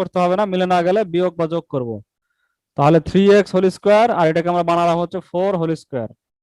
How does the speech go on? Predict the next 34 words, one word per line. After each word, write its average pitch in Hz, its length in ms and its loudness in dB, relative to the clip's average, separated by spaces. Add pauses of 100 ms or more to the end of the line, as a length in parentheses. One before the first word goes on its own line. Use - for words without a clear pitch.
(600)
মাঝখানেরটা 196 680 2 (880)
প্লাস 180 260 4 (220)
টু 226 100 -8 (180)
এবি 190 220 0
দিই, 180 140 0
যেহেতু 170 280 -4
প্লাস 180 260 0
আছে, 202 120 -10 (140)
প্লাস 180 220 0 (240)
টু 214 100 -10 (180)
এবি, 143 200 -4 (120)
প্লাস 170 320 0 (200)
টু, 190 120 -6 (800)
এ 156 120 4 (140)
হচ্ছে 196 240 2 (120)
থ্রি 196 160 -2 (180)
এক্স 240 240 -2
আর 151 80 0 (120)
বি 180 180 -2
হচ্ছে 185 200 -2 (100)
ফোর। 151 200 -2 (600)
তো - 40 -8 (120)
দেখি 180 260 0
আমরা 208 140 2 (100)
মিললো 214 340 0
কিনা। 180 180 -2 (880)
তিন 185 220 0
চারে 196 240 2
বারো, 185 220 2
বারো 185 160 2
দুগুণে 190 300 -4
চব্বিশ, 160 300 -4 (180)
মিলে 214 280 2
গেছে। 135 220 -2